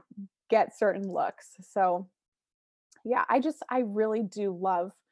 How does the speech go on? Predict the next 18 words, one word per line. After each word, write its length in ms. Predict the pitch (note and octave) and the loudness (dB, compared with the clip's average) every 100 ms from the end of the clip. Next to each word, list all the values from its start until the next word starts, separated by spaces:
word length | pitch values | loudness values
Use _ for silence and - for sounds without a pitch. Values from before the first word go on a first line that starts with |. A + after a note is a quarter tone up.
| _ _ - | _ _ -12
creating 440 | - G#3 F#3 F#3 | -4 -2 -2 -6
content, 480 | - G3 F#3+ G3 - | -12 -12 -10 -10 -6
whether 300 | F#3+ F#3 G3 | -4 -2 -2
that 260 | F#3+ F3 - | -2 -4 -6
be 160 | G3+ | -8
through 240 | G#3 F#3+ F#3 | -8 -8 -4
a 40 | |
blog 320 | A#3+ B3 B3 | 2 2 2
post 460 | B3 A3+ A3 - - _ - | -4 -4 -6 -10 -20 _ -10
or 400 | G3 F#3+ G3 F#3 _ _ _ _ _ - | -6 -6 -8 -12 _ _ _ _ _ -16
a 60 | F#3+ | -12
tutorial 600 | - - C4 B3+ A#3 A3+ | -10 -2 0 0 0 -4
on 140 | G#3 | -8
YouTube. 600 | G3 F#3+ F#3 F#3+ F#3 F#3+ _ - | -6 -8 -6 -6 -6 -6 _ -10
I 220 | G#3 F3+ - | -8 -8 -10
truly 500 | - G3+ F#3+ F#3+ - | -4 -2 -2 -4 -8
enjoy 340 | G3 F#3 E3 F3 | -14 -10 -8 -8
doing 280 | - G3 | -10 -16